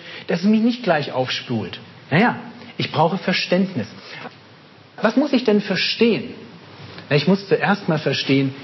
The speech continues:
wie ich bin. Und wenn ich begriffen habe, wie ich bin, dann fällt es mir leicht, ohne Jähzorn, ohne böse Gedanken mit anderen Menschen umzugehen. Und dann kommt Vers dreißig,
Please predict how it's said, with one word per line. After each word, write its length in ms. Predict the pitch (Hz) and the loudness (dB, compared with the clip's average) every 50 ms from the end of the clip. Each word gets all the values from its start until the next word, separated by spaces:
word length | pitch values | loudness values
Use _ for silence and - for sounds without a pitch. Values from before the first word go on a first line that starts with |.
| - | -4
wie 120 | - 117 117 | -4 -2 -2
ich 260 | - 110 - - - - | -2 -6 -6 -6 -6 -6
bin. 160 | - - - - - - - - - - - - - - - - - - - - - - - | -6 -6 -6 -8 -12 -16 -20 -20 -20 -18 -18 -18 -18 -20 -20 -20 -18 -18 -18 -18 -12 -2 2
Und 140 | - 160 165 | 2 4 4
wenn 120 | 190 220 | 4 4
ich 240 | 214 285 294 - - | 2 0 0 2 2
begriffen 520 | 233 214 185 202 262 285 - 247 220 185 | 2 2 4 2 2 2 4 2 2 4
habe, 280 | 202 202 190 180 185 170 | 4 2 2 2 2 2
wie 60 | 185 | 2
ich 320 | 180 185 - - - - | 2 0 -2 -2 -2 -4
bin, 160 | - 120 104 87 82 - - - - - - - - - - - - - - - - - - - - - - - - - _ _ _ _ - | -2 -2 -2 -2 -6 -10 -12 -18 -20 -20 -20 -20 -20 -20 -20 -20 -20 -20 -20 -20 -20 -20 -20 -20 -20 -20 -20 -20 -20 -20 _ _ _ _ 0
dann 140 | - 147 143 | 0 2 2
fällt 240 | - 180 196 220 233 | 4 4 2 2 2
es 120 | 226 - | 0 0
mir 160 | 180 156 143 | 0 0 2
leicht, 540 | 135 131 139 156 180 233 254 - - - - - - - - - - - - - - - - - - - - - - | 2 2 2 4 4 2 2 0 -4 -12 -14 -16 -18 -20 -20 -20 -20 -20 -20 -20 -20 -20 -20 -20 -20 -20 -12 -2 2
ohne 420 | - 175 220 254 262 262 262 262 - - - - - | 4 4 4 4 4 2 0 -2 -4 -6 -12 -12 -6
Jähzorn, 720 | 127 123 135 151 190 190 - - - 202 190 190 196 185 | 0 2 4 4 4 2 -4 -4 -2 0 0 2 0 0
ohne 400 | - 160 175 190 190 190 185 185 190 - - - - - - - | 2 2 4 4 4 4 2 0 -4 -8 -16 -20 -20 -12 -4 0
böse 480 | 156 165 185 214 190 180 196 190 185 190 - - - - | 2 4 4 2 4 4 4 4 2 0 -6 -14 -8 -4
Gedanken 640 | - 127 123 135 139 165 185 185 - 190 180 180 180 - - - - - - - | -2 0 2 2 2 2 0 2 2 2 2 2 -2 -6 -14 -18 -20 -20 -12 -4
mit 120 | - 139 - | -2 -2 0
anderen 280 | 135 127 139 139 135 | 2 2 4 4 4
Menschen 320 | 131 127 131 131 - - 143 | 2 2 0 0 -2 -4 -2
umzugehen. 520 | 135 127 123 - - 113 101 104 101 104 | -2 -2 -2 -2 -4 -4 -4 -4 -4 -2
Und 80 | 110 123 | 2 4
dann 100 | 180 226 | 4 4
kommt 220 | - 277 277 262 | 4 2 0 2
Vers 240 | - 240 226 226 226 | 2 0 0 0 0
dreißig, 540 | - 143 143 180 190 - 208 190 - - | -2 0 0 0 2 2 0 -2 -2 -4